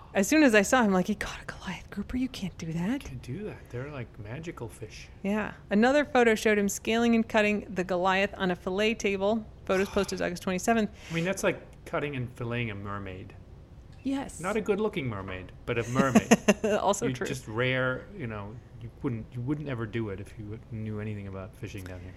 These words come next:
Speaker 1: This dude told police he didn't know the big fish he filleted was a Goliath grouper, a species that has been protected in the state and federal waters off Florida since nineteen ninety.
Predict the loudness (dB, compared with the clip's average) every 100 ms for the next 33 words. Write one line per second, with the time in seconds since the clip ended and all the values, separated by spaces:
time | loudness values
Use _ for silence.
0 | -14 4 4 6 6 8 8 6 6 2
1 | 4 4 6 8 6 6 4 2 4 4
2 | 4 0 2 2 4 2 0 2 2 2
3 | 2 0 -2 0 4 4 4 0 0 0
4 | 0 2 0 2 4 4 4 4 4 2
5 | 2 0 0 0 0 0 2 2 2 2
6 | 4 6 4 4 4 4 4 2 0 0
7 | 2 2 0 0 2 0 0 -2 0 0
8 | 0 -2